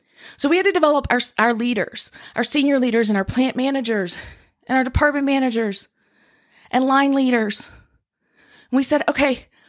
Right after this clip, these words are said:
we need to help you think differently, to behave differently, and to work in different systems,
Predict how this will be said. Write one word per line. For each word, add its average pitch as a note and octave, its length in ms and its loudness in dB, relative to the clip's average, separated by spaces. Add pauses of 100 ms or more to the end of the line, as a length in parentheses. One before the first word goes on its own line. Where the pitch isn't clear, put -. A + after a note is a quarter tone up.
(120)
we C4 160 0
need C#4+ 140 0
to C#4 80 -4
help C4 340 0
you A#3 140 0
think A#3 540 -2
differently, F#3+ 600 -2 (440)
to C4 160 2
behave C4 580 -2
differently, G3+ 580 -4 (360)
and C4+ 320 2
to C4 120 0
work A3 300 0 (160)
in G#3 160 0
different G3 320 -4
systems, F3 520 -4